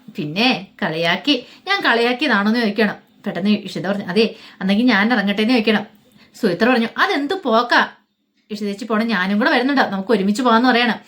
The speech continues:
അങ്ങനെ അവര് രണ്ടുപേരും കൂടെ അങ്ങോട്ട് ഇറങ്ങി താഴേക്ക് പോവാണ്. ആ സമയം രചന വിളിച്ചിട്ട് പോലീസിനോട് അന്വേഷിക്കണമെന്നൊക്കെ പറഞ്ഞിട്ടുണ്ട്, പറഞ്ഞിട്ടുണ്ടായിരുന്നു. എസ് ഐ ജോർജ് ആണെങ്കിൽ ഒരു കാരണം കിട്ടാണ്ട് നോക്കിയിരിക്കാം.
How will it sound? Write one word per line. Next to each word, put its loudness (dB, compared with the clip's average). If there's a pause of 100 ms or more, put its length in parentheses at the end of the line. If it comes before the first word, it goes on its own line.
(320)
അങ്ങനെ -2
അവര് 0
രണ്ടുപേരും 2
കൂടെ 0
അങ്ങോട്ട് 0
ഇറങ്ങി 2
താഴേക്ക് 0
പോവാണ്. 0 (100)
ആ -4
സമയം 0 (920)
രചന -2
വിളിച്ചിട്ട് 0 (300)
പോലീസിനോട് 2 (300)
അന്വേഷിക്കണമെന്നൊക്കെ 0
പറഞ്ഞിട്ടുണ്ട്, 2 (120)
പറഞ്ഞിട്ടുണ്ടായിരുന്നു. 0 (200)
എസ് -8
ഐ 0 (460)
ജോർജ് 2
ആണെങ്കിൽ 2
ഒരു -2
കാരണം 0
കിട്ടാണ്ട് 0
നോക്കിയിരിക്കാം. 0